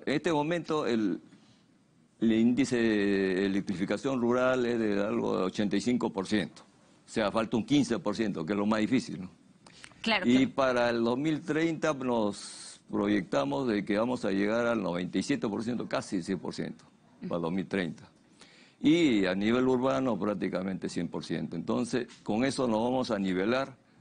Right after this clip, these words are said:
Speaker 1: a nivel latinoamericano, porque estábamos un poco desfasados, por la misma geografía y complejidad, digamos, de nuestro país, ¿no?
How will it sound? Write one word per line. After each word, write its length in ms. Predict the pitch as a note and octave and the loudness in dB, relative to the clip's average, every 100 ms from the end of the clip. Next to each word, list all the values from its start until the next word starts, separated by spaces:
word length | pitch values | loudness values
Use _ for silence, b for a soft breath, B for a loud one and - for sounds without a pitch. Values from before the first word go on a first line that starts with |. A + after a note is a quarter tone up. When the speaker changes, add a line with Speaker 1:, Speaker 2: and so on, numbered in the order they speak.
| - | -6
Speaker 1:
a 80 | |
nivel 300 | F#2 G2+ A#2 | 0 4 4
latinoamericano, 840 | A2 F#2 E2+ E2+ E2 E2 G#2 F#2 D2 | 2 0 -4 -4 -4 -2 -2 -2 -4
porque 140 | D2 | -8
estábamos 420 | - F#2+ F#2 F2+ | -2 0 0 -2
un 100 | E2 | -6
poco 240 | F#2+ F#2 G2 | -6 -2 -2
desfasados, 420 | F#2 F#2+ C3 - B B B | -2 -4 -6 -6 B B B
por 120 | B2 | -2
la 100 | C3 | 0
misma 220 | E3+ F#3+ E3+ | 0 0 0
geografía 800 | C3 B2 G#2+ - C3 C#3 C#3 | 2 2 0 2 4 6 6
y 60 | B2+ | 4
complejidad, 720 | G2+ F2 F#2 F#2 G2 G#2 G#2+ | 0 -2 -2 0 2 2 2
digamos, 320 | G2 F#2+ F#2+ | 0 0 -2
de 60 | F2 | -4
nuestro 220 | E2 F2 | -6 -8
país, 320 | - F2 F#2 | -4 -2 -2
¿no? 160 | D#2+ D2+ | -4 -10